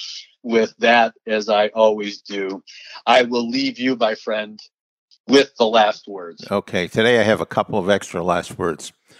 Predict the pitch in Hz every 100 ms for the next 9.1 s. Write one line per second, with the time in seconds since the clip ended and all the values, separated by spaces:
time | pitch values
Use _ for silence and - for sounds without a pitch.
0 | - - - 98 90 110 - 151 - -
1 | 90 90 - 147 175 165 143 147 113 107
2 | - 104 110 98 95 101 101 92 95 98
3 | 98 87 76 - _ _ _ _ _ 117
4 | 127 156 - 139 131 107 131 113 104 -
5 | 104 98 107 113 113 98 95 101 - 92
6 | 101 92 95 98 101 95 92 85 - _
7 | - - _ 104 - 104 113 127 101 98
8 | 92 _ - 110 110 117 110 117 101 90
9 | 90